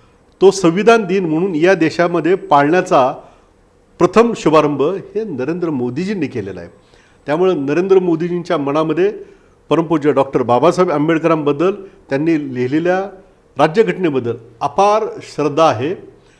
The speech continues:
त्यामुळे कुठल्याही परिस्थितीमध्ये हे संविधान बदललं जाणार नाही. उलटपक्षी काँग्रेस जे संविधानाबद्दल गळा काढताना दिसतात, बाबासाहेब आंबेडकरबद्दल प्रेम दाखवताना दिसतात,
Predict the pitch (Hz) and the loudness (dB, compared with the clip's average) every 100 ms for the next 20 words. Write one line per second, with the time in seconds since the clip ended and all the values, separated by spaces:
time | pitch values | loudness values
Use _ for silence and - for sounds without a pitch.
0 | _ 143 156 170 180 175 143 170 156 208 | _ -6 -2 -2 -4 -6 -6 -2 0 0
1 | 180 139 - 139 139 135 170 185 - _ | -2 -6 -8 -8 -6 -4 -4 -6 -14 _
2 | _ 170 190 - 135 143 160 139 110 131 | _ 0 0 0 -2 0 -2 -4 -2 2
3 | 226 226 190 143 131 117 104 - - _ | 4 4 4 2 -2 -4 -6 -10 -20 _
4 | _ _ 139 220 214 190 190 151 113 101 | _ _ 2 4 4 0 -2 -4 -6 -8
5 | - _ _ _ _ 156 180 208 - - | -20 _ _ _ _ 2 6 6 4 -2
6 | - - _ _ _ _ 120 147 220 - | -16 -20 _ _ _ _ -4 0 2 2
7 | 165 185 185 196 180 175 190 127 139 165 | 0 2 2 2 2 2 0 0 4 4
8 | 214 190 175 175 160 135 - 117 123 - | 6 4 4 0 0 -2 -4 -2 -2 -8
9 | - _ _ - 147 185 190 196 151 180 | -20 _ _ 0 2 2 2 2 4 4
10 | 185 190 180 160 180 190 - - 170 214 | 4 2 0 0 0 0 -6 2 4 6
11 | 180 156 175 170 139 123 127 139 | 2 0 -2 -4 -4 -6 -6 -6